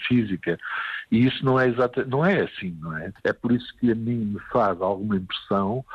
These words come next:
porque é que nós discutimos tão pouco na sociedade portuguesa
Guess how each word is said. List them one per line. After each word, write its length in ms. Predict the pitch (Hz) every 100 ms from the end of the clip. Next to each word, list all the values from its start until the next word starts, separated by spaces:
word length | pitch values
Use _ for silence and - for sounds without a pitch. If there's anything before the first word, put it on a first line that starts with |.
| - - - -
porque 240 | - -
é 60 | 127
que 100 | -
nós 480 | 120 120 120 127 131 - - -
discutimos 680 | - - - - 135 110
tão 200 | - 107
pouco 440 | 104 - 135 - -
na 120 | 98
sociedade 560 | - - 107 101 104 -
portuguesa 800 | - - 90 101 95 107 117